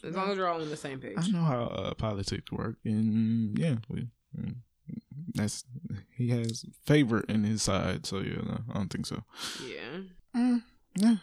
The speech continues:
Speaker 2: so that's all that's, mm, piqued my interest, really.
Speaker 1: I really think that's it for the, for the most part.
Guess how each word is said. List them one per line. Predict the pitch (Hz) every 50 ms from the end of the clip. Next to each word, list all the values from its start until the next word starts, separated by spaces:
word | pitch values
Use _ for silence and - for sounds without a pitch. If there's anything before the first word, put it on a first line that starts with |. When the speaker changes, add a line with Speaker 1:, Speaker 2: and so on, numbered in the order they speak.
| - _
Speaker 2:
so | - - 160 165
that's | 175 190 -
all | - 180 175 170
that's, | 170 165 165 - - - 151 143 - - _ _ - - - -
mm, | - - 90 95 110 107 - _ _ -
piqued | - 127 135 160
my | 120 117 131 139
interest, | 113 107 101 95 104 95 - 104
really. | - 87 98 95 95 98 101 98 - _ _ _ - - _ _ - - _ _ _ -
Speaker 1:
I | 196
really | 190 190 190 180 170 -
think | - 175 175 165
that's | - 165 165 - -
it | 175 180 202 202 - - _
for | - 175
the, | 170 165 175 170 170 165 - _ _ _
for | - 175
the | 170 170
most | 170 165 165 165 - _
part. | - 165